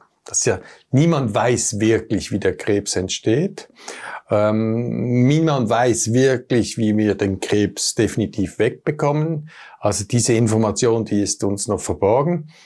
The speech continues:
Ähm, und, ähm, was wir aber alle wissen, ist, dass die Krebszelle, äh, nicht mehr zum Körper gehört. Sie ist im Körper, aber sie gehört nicht mehr dem Körper und sie gehorcht nicht mehr dem Körper. Das heißt, sie hat ein eigenes Alien-Programm.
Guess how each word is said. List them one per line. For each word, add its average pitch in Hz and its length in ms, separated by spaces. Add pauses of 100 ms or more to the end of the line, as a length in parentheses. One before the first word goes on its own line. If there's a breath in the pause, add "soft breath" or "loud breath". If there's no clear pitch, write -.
(340 loud breath)
Ähm, 120 560
und, 117 440
ähm, 113 480
was 117 200
wir 160 120
aber 127 220
alle 147 280
wissen, 170 500
ist, 156 480
dass - 360
die 127 220
Krebszelle, 151 1200
äh, 127 320
nicht 127 380
mehr 135 140
zum 135 160
Körper - 320
gehört. - 580
Sie 147 180
ist 147 360
im 185 120
Körper, 165 360
aber 147 80
sie 113 160
gehört 101 360
nicht - 160
mehr 123 120
dem 131 160
Körper 131 400 (400 loud breath)
und 151 180
sie 151 80
gehorcht 143 560
nicht - 240
mehr 110 120
dem 123 140
Körper. 131 300
Das 120 240
heißt, 123 220
sie 113 120
hat 127 220
ein 135 220
eigenes 120 580
Alien-Programm. 110 920